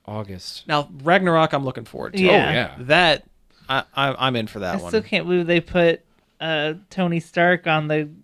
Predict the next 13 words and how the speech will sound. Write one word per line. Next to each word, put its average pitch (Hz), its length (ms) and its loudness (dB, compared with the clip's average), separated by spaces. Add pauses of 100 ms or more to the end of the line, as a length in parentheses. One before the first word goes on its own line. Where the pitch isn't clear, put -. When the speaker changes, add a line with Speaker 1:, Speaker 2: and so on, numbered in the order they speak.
(360)
Speaker 3:
poster 175 540 2
for 165 200 -4
Spider-Man. 151 840 0 (400)
Speaker 2:
Yeah, 185 420 4
that 208 260 6
was, 202 240 4
Speaker 3:
<laughs> - 0 -
Speaker 2:
that, 165 300 2
that 196 160 6
was 180 140 6
a 147 60 4
bad 147 320 4
decision 117 600 -2